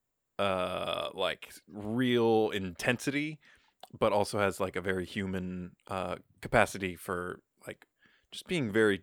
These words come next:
genuine and human and relatable and kind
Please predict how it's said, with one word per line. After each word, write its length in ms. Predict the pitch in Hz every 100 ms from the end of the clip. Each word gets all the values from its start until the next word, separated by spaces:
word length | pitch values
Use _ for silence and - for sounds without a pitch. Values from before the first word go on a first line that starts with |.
| 104
genuine 420 | 117 110 113 107
and 120 | 95
human 320 | 92 110 104 98
and 100 | 92
relatable 840 | 92 98 95 90 95 92 90 90
and 360 | 87 90 90 87 _ _
kind 540 | - 113 92 87 82